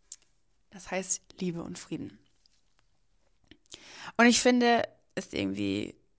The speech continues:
krass, was immer bei diesen Folgen rauskommt. Ich finde es immer so lustig, weil für sich selber Karten zu legen ist die eine Sache, aber halt wirklich auch die ganze <laughs> Zeit darüber zu reden und,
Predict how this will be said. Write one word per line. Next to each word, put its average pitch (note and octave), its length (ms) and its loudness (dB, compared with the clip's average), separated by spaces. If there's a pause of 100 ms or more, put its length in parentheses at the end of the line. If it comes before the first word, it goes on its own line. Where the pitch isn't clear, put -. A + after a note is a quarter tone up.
(200)
krass, - 300 -6
was F3+ 140 -6
immer G3+ 180 -4
bei G3 100 -4
diesen G3+ 240 -6
Folgen A#3+ 400 -6
rauskommt. G#3+ 500 -8
Ich A#3 120 -14
finde A#3 180 -10
es - 80 -16
immer G3 180 -6
so G3 80 -6
lustig, G3+ 380 -8
weil F3+ 140 -2 (360)
für A#3 120 4
sich A#3 160 4
selber B3 220 6
Karten A3 300 0
zu G3 100 -2
legen F#3 220 -4
ist - 160 -4
die - 80 -4
eine F#3+ 200 -2
Sache, F3+ 260 -2
aber F#3 180 0
halt F3+ 180 0
wirklich F3+ 220 -8
auch F#3+ 60 -4
die F#3 140 -6
ganze G#3 280 6
<laughs> - 0 -
Zeit - 260 8
darüber D#4 380 6
zu A#3 220 6
reden A#3 340 2
und, G3+ 240 0